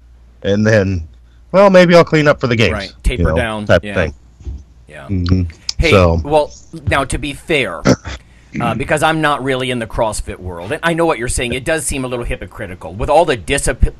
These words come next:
Speaker 2: discipline and the sort of bravado and the health. Is there?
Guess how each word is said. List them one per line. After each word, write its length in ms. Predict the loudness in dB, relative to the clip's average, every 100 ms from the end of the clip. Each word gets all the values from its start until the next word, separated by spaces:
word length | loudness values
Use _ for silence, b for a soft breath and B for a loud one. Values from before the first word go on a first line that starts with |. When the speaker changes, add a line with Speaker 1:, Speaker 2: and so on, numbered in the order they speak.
| -10
Speaker 2:
discipline 480 | -4 -4 -4 -4 -4
and 140 | -2
the 60 | -4
sort 160 | -4 -4
of 100 | -2
bravado 760 | -2 2 4 4 4 4 2
and 120 | 0 -4
the 100 | -4
health. 300 | -2 -2 -4 b b b b -20 _ -16 -2
Is 220 | 0 2
there? 340 | 0 0 -2